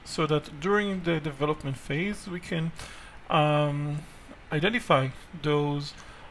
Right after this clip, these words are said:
uh, cases is in which the precondition is not, is not fulfilled. If I fix it, for example,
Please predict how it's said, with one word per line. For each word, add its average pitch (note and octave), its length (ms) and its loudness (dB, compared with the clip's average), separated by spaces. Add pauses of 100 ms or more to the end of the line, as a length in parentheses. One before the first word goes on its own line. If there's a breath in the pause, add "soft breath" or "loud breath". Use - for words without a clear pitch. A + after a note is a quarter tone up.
(120 loud breath)
uh, D3 320 6
cases D#3 480 -2
is D3 200 -6 (100)
in D3+ 180 0
which D#3 320 0
the D3 160 4 (120)
precondition D3 720 2 (120)
is C#3 180 -4
not, C#3 360 -2 (1040 loud breath)
is D#3 180 0
not C#3+ 180 0
fulfilled. C3+ 540 -4 (760 loud breath)
If - 180 -6
I E3 80 4
fix - 440 -4
it, C#3+ 160 -2
for - 380 -8
example, C#3+ 460 -4